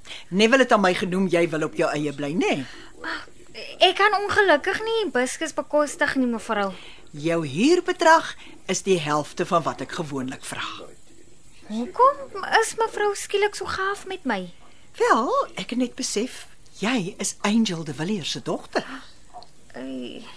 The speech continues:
Speaker 2: ja, ek is.
Speaker 1: Nou, as daar twee vroue in Suid-Afrika is wat weet wat se skelm hel Sarah van Wyk was, dan is dit ek en jou ma.
Speaker 2: Ek, ek ken nie al die detail nie.
Speaker 1: Chanel, hoekom dink jy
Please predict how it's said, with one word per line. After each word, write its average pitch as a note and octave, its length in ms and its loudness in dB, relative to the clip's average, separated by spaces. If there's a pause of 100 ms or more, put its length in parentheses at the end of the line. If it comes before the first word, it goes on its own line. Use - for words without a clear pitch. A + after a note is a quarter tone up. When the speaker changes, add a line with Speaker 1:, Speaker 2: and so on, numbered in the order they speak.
Speaker 2:
ja, C4 280 4 (160)
ek - 120 -4 (120)
is. - 180 -10 (340)
Speaker 1:
Nou, F#3 160 6
as F#3+ 120 6
daar F3+ 140 6 (100)
twee D#4+ 260 8
vroue A3+ 320 8
in G#3 80 2
Suid-Afrika E3+ 680 4
is C#3+ 120 -6
wat D3+ 160 -2
weet E3+ 220 2
wat D3 140 -2
se D#3 120 0
skelm G3 540 6
hel D#3+ 280 4
Sarah E3 400 4
van D#3+ 220 -2
Wyk D4+ 260 6
was, - 280 -2 (500)
dan D#3+ 120 -2
is F3 80 0
dit - 160 -10
ek C#5 220 4 (260)
en G3+ 160 4
jou F3 180 6
ma. C3+ 220 -4 (1080)
Speaker 2:
Ek, F#4 460 -2 (640)
ek G4 320 0
ken A4+ 160 4
nie B4+ 120 6
al F#4 120 4
die B3+ 140 -4
detail A#3 500 0
nie. F3+ 160 -10 (580)
Speaker 1:
Chanel, D3+ 480 -2 (600)
hoekom A4+ 340 2 (100)
dink G3 220 0
jy E3 100 0